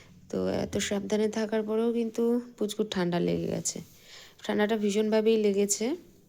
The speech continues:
তো শরীরটা ওর এই ওষুধ পড়েছে দেখে একটু, just একটু ভালো আছে। কোর্সটা কমপ্লিট হলে পরে একদম ঠিকঠাক হয়ে যাবে। ততদিনে যেন ঠাকুর করে ঠান্ডাটা একটু কমে যায়, তাই না বাবা?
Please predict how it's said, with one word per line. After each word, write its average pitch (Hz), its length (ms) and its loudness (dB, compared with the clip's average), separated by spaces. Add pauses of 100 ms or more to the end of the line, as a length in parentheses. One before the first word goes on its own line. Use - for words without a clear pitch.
(1200)
তো 185 440 -2
শরীরটা 196 480 0
ওর 202 300 4 (300)
এই 190 200 0
ওষুধ 190 280 -2 (140)
পড়েছে 196 340 0
দেখে 196 300 0
একটু, - 800 -2 (720)
just 202 400 0
একটু - 280 -2
ভালো 202 280 2
আছে। 202 460 0 (680)
কোর্সটা 196 380 0
কমপ্লিট 196 480 -4
হলে 190 200 -2
পরে 190 300 -2
একদম 190 400 -2 (300)
ঠিকঠাক 185 360 -6
হয়ে 180 200 2
যাবে। 185 200 0
ততদিনে 185 480 -2
যেন 185 240 -4
ঠাকুর 175 320 -4
করে 185 180 -2
ঠান্ডাটা 175 400 -4
একটু 196 200 -6
কমে 180 300 -6
যায়, 175 180 -4
তাই 190 160 -4
না 220 120 0
বাবা? 311 260 2